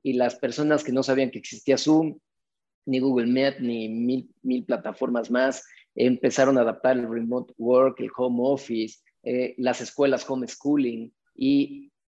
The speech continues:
las personas pasaban más tiempo conectadas. Entonces, los pequeños propietarios de estos espacios de hospedaje,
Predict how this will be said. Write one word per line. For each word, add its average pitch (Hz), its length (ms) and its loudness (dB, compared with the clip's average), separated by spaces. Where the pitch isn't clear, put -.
las 127 200 -2
personas 156 320 0
pasaban 147 340 0
más 147 180 -2
tiempo 147 240 0
conectadas. - 800 -4
Entonces, 143 680 -2
los 131 280 0
pequeños 165 520 -4
propietarios 131 680 -2
de 135 60 -4
estos 143 420 -6
espacios 135 400 -4
de 127 80 2
hospedaje, 123 680 -2